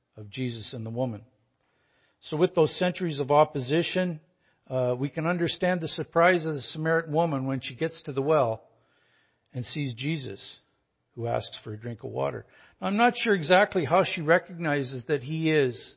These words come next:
a Jew. I don't know if it's something to do with his dress. Uh, I doubt that he has a sign hanging around his neck that says, "I'm a Jew." But there's something that distinguishes him from Samaritan men. And she recognizes right away that he is a Jew.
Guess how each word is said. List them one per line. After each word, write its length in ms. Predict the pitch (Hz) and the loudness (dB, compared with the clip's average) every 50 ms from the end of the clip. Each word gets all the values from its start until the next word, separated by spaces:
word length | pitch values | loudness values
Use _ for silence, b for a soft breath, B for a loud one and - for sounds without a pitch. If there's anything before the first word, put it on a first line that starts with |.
| _ - - | _ -10 -8
a 40 | |
Jew. 400 | 117 104 107 139 151 143 113 101 - _ _ _ _ _ _ - | -8 -4 -2 0 2 2 2 0 -4 _ _ _ _ _ _ -10
I 60 | 120 | -6
don't 180 | 117 135 135 139 | -4 -2 0 0
know 120 | 139 143 | 0 0
if 100 | 139 - | 0 -2
it's 180 | 143 123 - - | -6 -12 -8 -8
something 300 | 156 143 - - 147 120 | -8 -8 -8 -8 -12 -10
to 100 | - 131 | -10 -10
do 180 | 113 113 139 139 | -6 -4 -4 -2
with 180 | 135 131 - | -2 -4 -4
his 180 | - 120 107 104 | -6 -8 -10 -10
dress. 400 | 110 120 131 131 147 160 185 175 - - - b b b b b b b b b b - | -6 -2 0 0 0 0 -2 -4 -10 -16 -18 b b b b b b b b b b -18
Uh, 420 | - 113 113 110 110 107 113 110 - - | -12 -10 -8 -8 -6 -6 -8 -8 -8 -6
I 100 | 117 113 | -8 -4
doubt 300 | 107 - 127 135 131 - | 0 0 0 0 0 -2
that 100 | 131 117 | -6 -6
he 60 | 113 | -4
has 200 | 120 123 120 110 | -2 -2 -4 -4
a 60 | 107 101 | -8 -12
sign 400 | - - 139 135 143 143 139 131 | -10 -6 -4 -2 -2 -2 -4 -4
hanging 320 | 123 139 139 135 135 127 | -6 -6 -4 -4 -2 -2
around 280 | 127 131 131 135 131 123 | -2 -2 -2 0 0 -2
his 160 | 123 113 110 | -2 -2 -2
neck 280 | 127 127 143 - _ - | -4 -4 -4 -6 _ -16
that 120 | 120 104 | -16 -14
says, 220 | - - 131 110 117 | -12 -12 -10 -8 -8
"I'm 200 | 123 120 120 113 | -8 -8 -8 -8
a 40 | 110 | -10
Jew." 380 | 98 107 123 127 143 185 202 - _ b b b b b b b b b b | -8 -4 -4 -4 -4 -4 -6 -10 _ b b b b b b b b b b
But 140 | 139 127 - | -4 -4 -2
there's 200 | 143 123 - - | -2 -2 -2 0
something 580 | - 214 233 247 - - 160 135 123 123 156 160 _ _ _ _ _ _ _ _ _ _ _ - | 4 4 4 4 2 -2 -4 -4 -4 -4 -8 -12 _ _ _ _ _ _ _ _ _ _ _ -2
that 140 | 151 143 - | -2 -2 -2
distinguishes 760 | 175 - - - - 202 226 196 196 165 - - 143 123 - | -4 -6 -4 -2 -2 0 0 2 0 0 0 -2 -6 -6 -6
him 320 | - 131 117 117 135 143 - - | -6 -6 -6 -6 -8 -12 -12 -8
from 180 | - 139 139 131 | -6 -6 -6 -6
Samaritan 640 | - - 139 139 151 160 160 151 - 127 110 101 90 _ _ _ _ _ | -6 -4 -2 0 0 0 -2 -4 -6 -12 -12 -12 -14 _ _ _ _ _
men. 320 | 151 147 180 190 135 104 - _ _ _ _ _ _ _ _ _ _ _ | -6 -6 -4 -4 -4 -8 -10 _ _ _ _ _ _ _ _ _ _ _
And 160 | - 120 123 - | -12 -12 -10 -10
she 140 | - 165 | -10 -8
recognizes 720 | 147 160 165 160 - 170 160 156 151 147 135 135 151 127 117 | -4 -4 -4 -6 -6 -10 -8 -6 -6 -6 -6 -8 -10 -10 -6
right 200 | 127 135 147 185 | -4 -4 -2 -2
away 340 | 202 180 160 131 110 104 117 | -2 -2 -2 -4 -4 -4 -6
that 160 | 127 127 117 | -8 -8 -8
he 100 | 135 143 | -6 -6
is 160 | 139 135 123 | -6 -6 -6
a 60 | 135 131 | -8 -8
Jew. 300 | 123 160 165 160 110 | -6 -4 -4 -4 -4